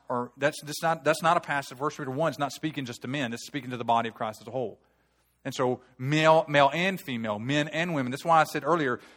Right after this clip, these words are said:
when it talked about wives being the weaker vessel, it is not speaking to her dignity or worth or equality before God,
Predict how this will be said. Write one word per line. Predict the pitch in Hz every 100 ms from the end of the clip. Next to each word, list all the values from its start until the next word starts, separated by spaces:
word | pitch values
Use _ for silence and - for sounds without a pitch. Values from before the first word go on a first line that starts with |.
| _
when | 139
it | 160
talked | 185
about | 151 143 -
wives | 123 143 151 127
being | 131 123
the |
weaker | 120 139 139 127
vessel, | 147 - 123
it | 117
is | 113
not | 165 156
speaking | 147 131 113
to |
her | 107
dignity | 107 131 156 143 123
or |
worth | 117 131 135
or | 123
equality | 110 139 147 143
before | 123 - 123
God, | 147 160 123